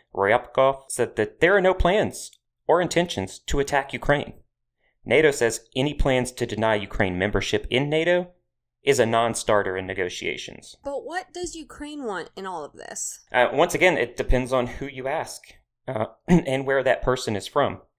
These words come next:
Speaker 1: So Eastern Ukraine is very pro-Russia and see themselves as Russian more so than Ukrainian. Now in the West and within the capital of Kiev, Ukrainians fear a war with Russia will bring them back to Soviet-era policy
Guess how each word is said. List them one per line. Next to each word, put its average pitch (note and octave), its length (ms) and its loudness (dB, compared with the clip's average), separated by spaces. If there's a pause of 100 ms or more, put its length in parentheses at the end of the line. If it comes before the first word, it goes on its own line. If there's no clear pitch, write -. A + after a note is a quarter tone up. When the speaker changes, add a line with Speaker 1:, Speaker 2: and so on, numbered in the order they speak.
(300)
Speaker 1:
So - 200 0
Eastern A3 320 -2
Ukraine A2+ 400 -2
is F#2 180 -6
very E3+ 300 0
pro-Russia F#2 800 -2
and F#2+ 260 -6
see D#3 180 -6
themselves A#2+ 540 2
as G2+ 240 0
Russian G#2 640 0
more B2 220 2
so A2+ 200 2
than G2+ 180 0
Ukrainian. G2 640 -2 (380)
Now A2 200 6
in G#2 60 4
the F#2 100 0
West A#2+ 520 2
and A2 140 -4
within G#2 280 -2
the F#2+ 60 -4
capital G#2 460 0
of F#2+ 140 -6
Kiev, G2+ 400 0 (600)
Ukrainians B2 720 0
fear D3 400 0
a - 120 0
war G#2 240 2
with F#2 200 -6
Russia G2 300 0
will F#2+ 100 -6
bring B2+ 240 0
them A#2 140 -2
back G#2+ 260 2
to - 100 -10
Soviet-era G#2 720 2
policy F#2 760 -2